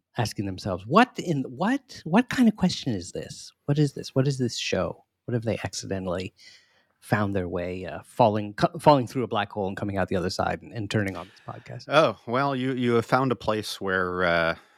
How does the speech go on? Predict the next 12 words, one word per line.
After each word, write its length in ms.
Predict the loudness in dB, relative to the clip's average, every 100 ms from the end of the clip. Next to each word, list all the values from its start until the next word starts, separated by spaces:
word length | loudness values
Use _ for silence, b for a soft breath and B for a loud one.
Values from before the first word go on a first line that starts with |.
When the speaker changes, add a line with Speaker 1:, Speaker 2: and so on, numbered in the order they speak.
| b
Speaker 2:
uh, 180 | -10 -8
the 160 | -8
very 300 | -4 -2 0
laws 560 | 0 4 6 6 4 2
of 200 | -6 -6
reality 720 | -6 0 0 0 0 -2 -4
and 160 | -4 -8
history 640 | -8 -6 -2 0 0 -2 -6 -8
are 180 | -8
suddenly 500 | -6 -4 -4 -4 -4 -4
in 240 | -2 -2
play 640 | -2 0 2 4 4 0